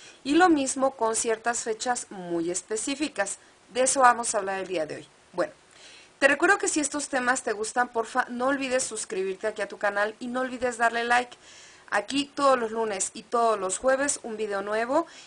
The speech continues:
y a las preguntas más importantes o más repetitivas se les hace una video respuesta. ¿Perfecto?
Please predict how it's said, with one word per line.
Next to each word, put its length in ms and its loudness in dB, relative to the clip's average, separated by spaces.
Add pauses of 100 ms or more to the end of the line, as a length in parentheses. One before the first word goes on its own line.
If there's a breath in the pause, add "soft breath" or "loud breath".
(180 loud breath)
y 240 2
a 100 6
las 200 2
preguntas 520 -2
más 300 0
importantes 720 -2
o 100 -4
más 400 4
repetitivas 920 0 (300 loud breath)
se 240 0
les 220 0
hace 360 4
una 320 2
video 280 -2
respuesta. 560 -8 (380)
¿Perfecto? 600 0